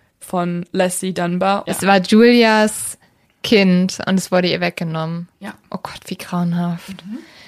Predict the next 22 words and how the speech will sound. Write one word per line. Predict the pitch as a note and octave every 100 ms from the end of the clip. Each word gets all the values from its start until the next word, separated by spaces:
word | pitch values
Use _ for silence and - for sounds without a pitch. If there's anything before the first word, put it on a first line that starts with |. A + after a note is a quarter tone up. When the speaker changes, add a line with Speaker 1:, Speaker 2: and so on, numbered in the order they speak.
| - - - - - -
Speaker 1:
Das | F#3+ G3+
heißt, | G3 F#3+ G3
Speaker 2:
Oh. |
Speaker 1:
bei | G3+ G3+
dem | F#3+ F#3+ F#3+ F#3+ G3
neunzehnhundertsechsundsechzig | A3 C#4+ B3 A3+ - G3 F#3 F#3 - F#3+ F#3 F3+ -
seinen | F3+ F3 F3+ F3+ -
neuen | G3+ A3+
Eltern | - F#3+ F#3+
zugesprochenen | - F#3 F3+ F#3+ F#3 F#3
Sohn | F3+ F3+ F#3
handelt | G3 G#3+ -
es | -
sich | F#3 - -
wirklich | G3+ G#3 - _ _ _
unter | G3 F#3+ F#3+
aller | G3
Voraussicht | F#3+ F#3+ F#3 F3+ F#3 -
nach | F3+ F3+ _ -
um | F3+
Charles | - F#3 F3+
Bruce | - F3+ F3